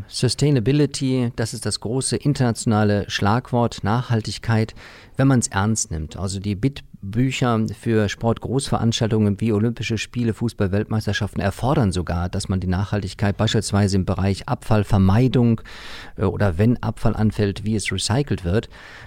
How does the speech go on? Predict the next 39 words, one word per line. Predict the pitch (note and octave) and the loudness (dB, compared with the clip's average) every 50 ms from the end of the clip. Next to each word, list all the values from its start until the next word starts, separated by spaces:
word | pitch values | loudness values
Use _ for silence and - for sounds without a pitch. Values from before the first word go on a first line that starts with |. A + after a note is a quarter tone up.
| - - | -8 -4
Leider | F#2+ G2+ B2 A#2 B2+ G#2+ | 0 2 2 2 2 2
wird | A2+ A2 | 2 0
es | A2+ | 0
dann | - A#2 G#2 | 0 0 0
oft | - A2+ - - - - - - - | 0 -2 -4 -4 -8 -16 -20 -6 -2
nicht | A2 G#2 F#2+ - - | 0 0 0 0 2
umgesetzt, | A#2 B2+ C3+ C3+ C3+ A#2+ C#3 C#3 C#3+ - - - - | 2 4 4 4 4 4 2 0 0 -2 -8 -6 -4
aber | G2 G2+ G#2 G2+ E2+ | 0 0 2 2 2
wenn | G#2 A#2 | 4 2
man's | B2+ C3+ B2 - | 4 2 0 -2
ernst | - G#2+ G#2+ A2+ A#2+ - - - | -2 -2 0 0 0 0 0 0
nimmt, | A#2+ A#2 A2+ - - - - | 2 2 2 0 -4 -6 -2
dann | A2+ G#2 - | -2 -2 -2
ist | - - - | -2 -2 -2
das | G#2 - | -2 -2
sogar | - G#2 - G2 F#2 - | -2 -2 -2 -2 -2 0
Teil | - - G2+ A#2 B2 A#2+ A2 | 0 0 2 2 2 2 0
der | G#2 A2 G#2 G2+ G2 F#2+ F#2+ F#2 - | 0 2 2 2 4 2 0 0 -2
Bewerbungen | - G#2+ F2 D#2+ G2 F#2+ G#2 B2+ B2 C#3 C#3 C#3+ C#3+ C#3+ D3 D3 C#3 | -2 -2 0 2 0 2 2 2 2 4 4 4 4 4 2 2 0
für | - - C#3 B2 | 0 0 0 2
solche | - A#2+ - - B2 | 2 0 -2 -2 -6
Großveranstaltungen. | - - B2+ B2+ - - - G2 G2+ G#2 A#2 - - A#2 A#2 A2+ - B2 A#2 A2 - - - - - - - - - - - | -6 -4 -4 -4 -4 -2 -4 -2 0 0 0 0 0 0 -2 0 0 0 0 0 -2 -6 -10 -10 -12 -14 -16 -16 -16 -12 -6
Und | - A2+ A#2 | -2 0 0
am | F#2+ - | 0 2
Ende | - C3 C#3+ - | 2 2 2 2
des | G#2 - - | 0 -4 -2
Tages, | - A2+ A2+ A#2 A#2+ - - | 0 0 0 0 -2 -4 -2
glaube | - G#2+ G#2 A2 | 0 0 2 2
ich, | G#2+ - - | 0 -2 -2
fühlen | - A2+ A2+ A#2 G#2+ | -2 0 2 2 2
sich | G#2+ G2 - - | 0 -2 -4 -2
alle, | - G2+ A2 A2 F#2 E2+ | 0 2 4 4 2 2
die | E2 F#2+ F#2 | 0 -2 0
Konsumenten | - G#2+ G#2 F#2+ G2 F2+ F#2 G2+ A#2 - - B2+ A#2 G#2+ - | 2 2 2 4 4 4 4 2 2 2 2 2 2 2 2
als | - G#2+ G#2 - | -2 -4 -4 -4
auch | A2 | -4
die | - G#2 - | -4 -4 -6
Veranstalter, | - - - G#2 A2 - G#2+ G#2 - G2+ F#2 E2 D#2+ E2+ | -4 -2 -2 -2 0 0 0 0 0 0 0 0 0 0
wohler, | F2+ F#2+ G#2+ B2+ C3+ C#3 B2+ B2 A#2+ | 2 4 4 4 4 4 4 2 0